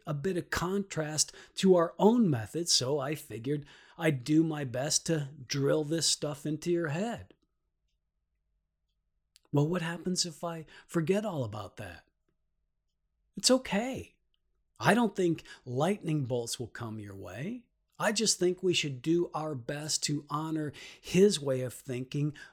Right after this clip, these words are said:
over our own. So, back to the subject at hand. This is part two of another one of what I call a surprise series.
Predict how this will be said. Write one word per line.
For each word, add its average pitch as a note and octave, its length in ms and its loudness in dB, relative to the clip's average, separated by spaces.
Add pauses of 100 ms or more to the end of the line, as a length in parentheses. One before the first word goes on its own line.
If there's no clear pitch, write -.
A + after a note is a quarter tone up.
over B2 440 -4
our E3 380 0
own. F#3 400 -2 (2000)
So, C3 460 4 (280)
back B2 420 -4
to C#3+ 100 -6
the B2+ 240 -6 (160)
subject C3 680 0
at D3+ 100 -8
hand. E3+ 400 -2 (240)
This E3+ 360 2
is D#3 320 -2
part - 560 -4
two C3 480 -2 (300)
of C#3 180 -4
another C#3 460 -2
one B2+ 500 -4
of B2+ 140 -8
what A#2+ 200 -6
I B2+ 160 -6
call A#2+ 560 -8
a C#3+ 80 -4
surprise B2+ 920 -2
series. - 680 -2